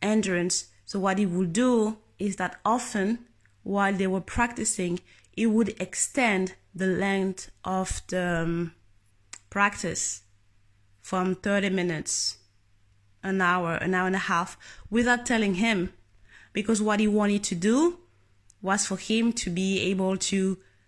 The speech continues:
keep going. And I thought it was actually such a good idea, because when, when you start a match, actually, you never know when it's gonna end. You know when it starts,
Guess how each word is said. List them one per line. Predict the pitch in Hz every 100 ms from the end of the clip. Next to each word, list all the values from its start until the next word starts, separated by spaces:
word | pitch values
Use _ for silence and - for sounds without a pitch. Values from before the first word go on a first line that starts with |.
| _
keep | - 233 190
going. | 175 190 170 147 - _ _ _ _ - - - -
And | 226
I | 294
thought | 440 392
it |
was | 247 240
actually | 240 - 220
such | 214 262 285
a | 311
good | 240 247
idea, | 240 208 190 220 180 180 - - -
because | 226 214 202
when, | 185 233 - - -
when | 202 240
you | 254
start | 240 254 311
a | 294
match, | 208 208 185 -
actually, | 180 - 180
you | 190 202
never | 180 233 381 285
know | 202 214 220
when | 294 196
it's | 190 185
gonna | - 190 -
end. | 175 156 156 - - _ _ -
You | 208
know | 214 202
when | 190 170
it | 160
starts, | - 214 254 - - -